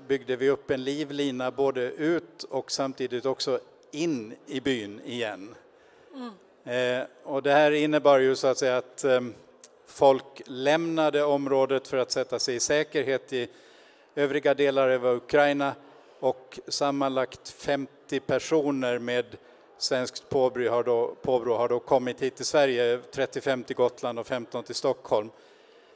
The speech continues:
Speaker 1: Eh, men de har ju ofta männen kvar i Ukraina, och männen befinner sig då oftast i andra delar av Ukraina eller så.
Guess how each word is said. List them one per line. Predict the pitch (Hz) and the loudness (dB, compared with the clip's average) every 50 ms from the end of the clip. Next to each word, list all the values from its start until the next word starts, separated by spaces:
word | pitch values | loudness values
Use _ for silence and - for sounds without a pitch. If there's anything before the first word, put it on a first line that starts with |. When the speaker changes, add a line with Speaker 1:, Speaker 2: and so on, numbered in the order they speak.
| _ _ _ _ - | _ _ _ _ -8
Speaker 1:
Eh, | 123 120 120 120 120 120 120 - - 143 143 | -4 0 0 0 0 0 -2 -6 -10 -14 -14
men | 139 135 135 139 135 | -8 -6 -6 -2 0
de | 143 139 135 | 0 2 4
har | 135 139 | 4 4
ju | 135 139 | 4 4
ofta | 143 - - - - 139 131 135 | 2 0 -2 -2 0 0 0 0
männen | 131 147 135 135 139 139 143 139 131 127 127 123 123 110 | -2 -6 -6 -6 -4 -4 -4 -4 -6 -6 -6 -8 -10 -12
kvar | - - 156 180 165 117 101 107 110 113 120 139 151 | -6 -2 0 2 2 2 0 -2 -4 -6 -8 -8 -10
i | 131 120 120 113 107 127 127 | -10 -8 -8 -8 -10 -10 -12
Ukraina, | 120 - - 131 123 117 113 113 117 117 | -10 -6 -2 -2 -2 -2 -4 -8 -8 -8
och | 117 120 120 117 | -6 -4 -6 -6
männen | 127 131 135 139 135 131 131 131 127 120 | -6 -4 -4 -4 -2 -2 -4 -4 -4 -4
befinner | 123 - - 135 123 123 123 117 | -4 -4 -2 -2 -4 -4 -6 -8
sig | - 131 127 120 | -6 -4 -4 -2
då | 123 123 120 120 113 - - - - - - - _ _ _ _ _ - | 0 2 2 0 0 -2 -8 -20 -20 -20 -20 -20 _ _ _ _ _ -8
oftast | - - 127 - - - - - 139 131 120 - - - - - | -4 -2 -2 -2 -4 -8 -6 -2 0 0 0 0 -4 -10 -10 -10
i | 143 123 131 127 123 | -10 -8 -6 -6 -6
andra | 123 127 123 131 131 | -4 -4 -2 -2 -2
delar | 123 127 127 120 113 113 113 | -2 -2 -2 -2 -2 -4 -4
av | 110 110 117 | -6 -6 -8
Ukraina | 113 - - 123 113 110 113 110 110 | -8 -6 -4 -4 -4 -6 -8 -10 -10
eller | 107 107 110 | -10 -10 -8
så. | - - 123 107 101 | -6 -4 -4 -4 -4